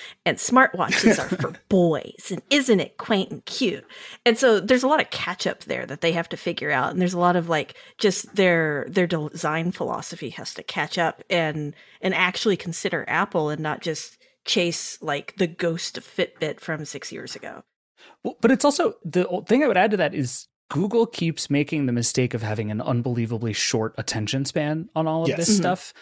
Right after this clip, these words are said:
Speaker 3: Uh, and, and, like, the thing, like, to your point about Apple Silicon, Nilay, like, that is a long-term project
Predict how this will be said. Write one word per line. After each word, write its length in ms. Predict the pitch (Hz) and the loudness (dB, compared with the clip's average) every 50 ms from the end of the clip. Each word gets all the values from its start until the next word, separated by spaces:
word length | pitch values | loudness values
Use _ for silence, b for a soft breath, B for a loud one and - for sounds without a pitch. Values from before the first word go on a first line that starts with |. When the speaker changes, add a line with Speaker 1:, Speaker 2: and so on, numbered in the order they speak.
| b b b _ _ | b b b _ _
Speaker 3:
Uh, 360 | 147 147 139 127 120 113 110 113 B B B B B _ | 4 6 6 6 6 4 2 0 B B B B B _
and, 280 | - 147 143 135 127 127 - | 4 6 6 6 4 4 4
and, 160 | 160 151 160 | 4 6 6
like, 260 | 151 147 147 - - | 6 4 2 2 2
the 80 | - 143 | 0 4
thing, 180 | - 220 269 | 6 6 6
like, 180 | 311 - - - | 6 4 2 2
to 100 | - 196 | 2 2
your 120 | 196 185 | 2 2
point 200 | - - 196 240 | 2 2 2 2
about 140 | 311 220 151 | 4 4 2
Apple 240 | 85 156 165 - 135 | 2 2 2 2 0
Silicon, 540 | - - 143 160 185 180 - 123 104 98 - _ | 2 4 4 4 2 2 0 -4 -4 -4 -4 _
Nilay, 260 | 131 123 120 113 110 110 | 0 2 2 2 0 0
like, 200 | 113 110 101 98 | -2 -4 0 4
that 200 | 120 127 220 247 | 6 6 6 6
is 120 | 175 123 | 6 6
a 60 | 123 104 | 4 2
long-term 1500 | 101 95 95 98 104 104 104 - 123 131 143 143 147 147 143 143 139 135 131 131 123 117 117 - - 135 131 117 110 110 | 2 -4 -12 -14 -14 -4 0 2 4 6 6 6 6 6 8 8 8 8 8 6 6 4 2 2 2 4 4 4 4 2
project 600 | 104 131 120 101 104 101 101 92 87 - - - | 2 2 2 2 2 0 -4 -10 -10 -10 -12 -12